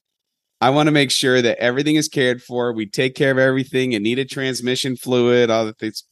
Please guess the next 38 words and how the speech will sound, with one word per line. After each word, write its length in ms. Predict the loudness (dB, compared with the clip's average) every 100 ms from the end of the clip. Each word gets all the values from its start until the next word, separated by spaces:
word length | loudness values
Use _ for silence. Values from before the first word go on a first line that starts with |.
| -10
We're 80 | -4
gonna 180 | 0 0
be 100 | 0
towing 340 | 0 2 2
a 40 |
trailer. 500 | 0 0 2 4 2
It's 120 | -4 -8
probably 320 | -8 -6 -6
pretty 260 | -4 -2
important 420 | -2 0 0 2 0
to 60 |
have 140 | -2 0
that 140 | -2
transmission 520 | -2 -6 -4 -4 -6
fluid 320 | -6 -2 0
taken 260 | 0 -2 -2
care 260 | -2 0 0
of. 140 | -2 _ -20 -20 -20 _ _ -4
So, 420 | 2 4 2 -4 _ _ _ _ _ _ _ _
y-, 140 | -12 -4
you 120 | 0
know, 100 | 2
if 200 | 2 2
you 140 | 2 0
ignore 800 | 0 0 0 2 4 4 4 2 -4 _
what's 240 | -6 -4 -2
going 320 | -2 -2 0
on 220 | 0 0
with 160 | -2 -4
the 80 | -6
systems, 920 | -2 -2 -2 -4 -4 -4 -6 -10 -14 _
then 380 | -2 2 4 2
when 160 | 2 2
you 100 | 0
need 300 | -2 -2 -2
them 200 | -2 -2
to 180 | -4 -6
function, 720 | -2 -2 -2 -4 -2 -2 -6